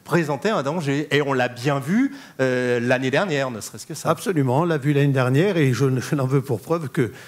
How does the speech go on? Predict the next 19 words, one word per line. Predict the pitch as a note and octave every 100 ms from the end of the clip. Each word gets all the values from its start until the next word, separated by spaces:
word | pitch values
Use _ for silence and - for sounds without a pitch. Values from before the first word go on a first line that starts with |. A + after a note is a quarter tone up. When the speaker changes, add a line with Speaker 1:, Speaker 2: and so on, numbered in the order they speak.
| - - -
Speaker 2:
à | C3
deux | B2 E3
réunions | D3 D3 D3+ D#3
du | C3
comité | A#2 B2+ B2+ C3+
de | A2+
massif, | A2+ - G3+ G#3+ -
qui |
est | G#2+
présidé | C3 A#2+ B2 C3+
par | C3 A2+
le | G2+
député | A2+ - A2 - B2+ G#2
Jean-Félix | G#2 B2+ B2 B2
Aquavive, | G#2+ G#2+ G#2+ E3+ F#3 F2 - - -
sur | - C3
deux | A#2+ D#3
années | D3 C#3+ B2+
cons-, | - C3+